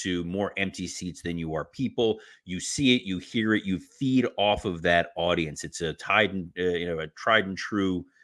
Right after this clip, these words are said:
uh, thing in wrestling where they ask, you know, "How many people are out there tonight?" "Oh, they're hanging from the rafters. There's, there's an ass every eighteen inches." Uh, that is not really the case, in part because A E W has insisted on running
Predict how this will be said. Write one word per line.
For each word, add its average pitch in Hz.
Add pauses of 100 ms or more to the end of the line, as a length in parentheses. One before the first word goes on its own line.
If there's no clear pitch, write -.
(240)
uh, 85
thing 117
in 95
wrestling 95
where 85
they 87
ask, 87
you 85
know, 80
"How 113
many 110
people 95
are 95
out 92
there 82
tonight?" 78
"Oh, 120 (220)
they're 98
hanging 143
from 120
the 110
rafters. 104
There's, 85
there's 90
an 95
ass 117
every 104
eighteen 101
inches." 92 (440)
Uh, 80 (180)
that 110
is 101
not 104
really 95
the 85
case, - (640)
in 117 (180)
part 139
because 101 (140)
A 113
E 117
W 98
has 90
insisted 110
on 98
running 87